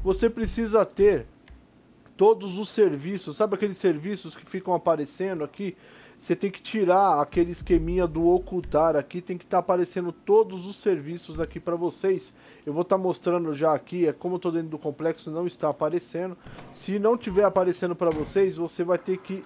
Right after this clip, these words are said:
alterar isso no menu de interação, tá? Primeira coisa que você vai fazer, o carro que você vai perder, que é esse L G R H oito, nós vamos tá saindo com ele lá pra fora do complexo, beleza? Ó, tô saindo com ele pra fora,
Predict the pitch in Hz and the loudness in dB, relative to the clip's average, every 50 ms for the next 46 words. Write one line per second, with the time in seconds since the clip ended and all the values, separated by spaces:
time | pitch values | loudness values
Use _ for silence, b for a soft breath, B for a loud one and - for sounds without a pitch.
0 | - - - 170 - - - 196 190 180 180 170 170 185 - - 180 175 175 175 | -12 -2 0 2 2 4 4 4 4 6 6 4 4 2 0 -4 -4 -4 -2 -4
1 | 175 165 175 175 160 170 175 170 - 185 185 185 175 160 - - 127 120 - - | -2 -2 -2 -4 -4 -6 -10 -4 -2 0 2 2 0 0 -4 -10 -10 -10 -10 -4
2 | - 165 175 - B B B B B B B - 175 185 214 247 240 226 - 233 | -2 -2 -2 -2 B B B B B B B -4 0 4 4 4 4 4 2 0
3 | 202 220 220 - 226 220 214 196 - 208 180 151 147 139 131 - - - 208 220 | -2 -2 -4 2 4 4 4 4 2 0 0 2 0 -2 -2 -2 2 4 4 4
4 | 233 220 226 220 - 226 190 208 202 196 - 214 196 165 180 208 233 226 233 - | 4 2 0 -4 -6 -4 -2 -2 -2 2 2 2 4 4 4 2 2 2 2 2
5 | 214 190 160 143 147 160 151 135 - 151 151 151 156 160 151 135 127 - 147 156 | 2 2 2 0 0 0 0 -2 0 2 2 4 4 2 -4 -4 -4 0 2 4
6 | 165 180 185 170 165 151 131 139 156 175 180 180 180 175 156 151 143 135 139 156 | 4 4 4 2 -2 -6 -4 0 2 2 4 2 0 0 0 0 -2 0 0 0
7 | 175 190 180 - 226 - B B B B B B B B 165 160 156 190 214 202 | 0 0 -2 -4 -12 -14 B B B B B B B B 0 2 2 0 -2 0
8 | - 220 208 202 - 208 190 190 196 202 208 202 - 190 180 180 185 190 190 196 | 0 0 0 2 0 2 2 2 2 0 -4 -4 0 2 2 4 4 4 2 0
9 | - 151 160 156 165 185 202 220 - - 214 202 - - - 170 175 180 180 180 | -6 -4 -2 0 2 4 4 2 2 2 0 0 0 -2 0 2 2 4 4 2
10 | 165 156 170 175 - 196 180 165 - 143 139 131 127 - - - 120 120 127 135 | -2 -2 -8 -6 -4 -6 -6 -4 -4 -4 -4 -4 -6 -10 -20 -20 -12 -12 -4 0
11 | 170 180 160 135 120 113 - - - 175 170 - 190 175 175 175 175 170 165 156 | 0 0 0 -2 -6 -8 -10 -10 -10 -10 -4 -2 -2 0 0 -2 -4 -4 -4 -4
12 | 165 165 - 190 175 - - 151 156 170 175 175 | -4 -2 0 -2 -2 0 0 0 0 0 -2 -4